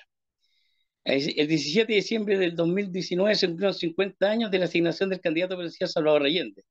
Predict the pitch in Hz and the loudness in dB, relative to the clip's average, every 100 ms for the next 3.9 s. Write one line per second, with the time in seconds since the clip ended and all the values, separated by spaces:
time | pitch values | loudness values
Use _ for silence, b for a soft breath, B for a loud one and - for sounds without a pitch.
0 | _ b b b b 135 127 185 190 175 | _ b b b b -4 2 2 2 -2
1 | 170 - 180 175 160 156 160 156 185 185 | -2 0 -2 0 -2 -2 -2 0 -2 -4
2 | 180 151 156 160 156 143 170 165 160 170 | -10 -10 -4 -4 -4 -4 -4 0 0 2
3 | 156 139 147 143 139 127 117 107 | -2 -2 -2 0 -2 -2 0 -2